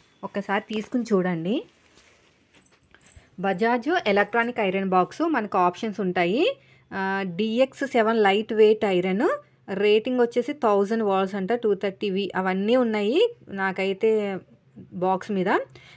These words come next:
నేను అలాంటిది ఏమైనా ఉంటే యాడ్ చేస్తాను, లేదంటే దీనికి సంబంధించినవి ఏమైనా ఉంటే కూడా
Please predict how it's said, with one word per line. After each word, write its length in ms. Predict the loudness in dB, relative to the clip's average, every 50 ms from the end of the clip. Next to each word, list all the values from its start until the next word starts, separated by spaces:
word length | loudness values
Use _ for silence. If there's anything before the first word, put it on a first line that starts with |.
| -16 _
నేను 240 | -6 -4 -2 -2 -2 -2 -2 -2
అలాంటిది 440 | 0 0 2 2 2 4 4 6
ఏమైనా 240 | 6 4 4 2 -2
ఉంటే 180 | 0 0 0 2
యాడ్ 200 | 2 2 2 2 0
చేస్తాను, 380 | -2 -2 -2 -4 -2 0 0 0 0 2 6
లేదంటే 300 | 6 6 6 6 2 0
దీనికి 280 | 0 0 0 0 0
సంబంధించినవి 560 | -2 -2 -2 -2 -2 -4 -4 -6 -4 -4 -2 -2
ఏమైనా 200 | -2 -2 -4 -4
ఉంటే 180 | -4 -4 -4
కూడా 220 | -4 -2 -2 -2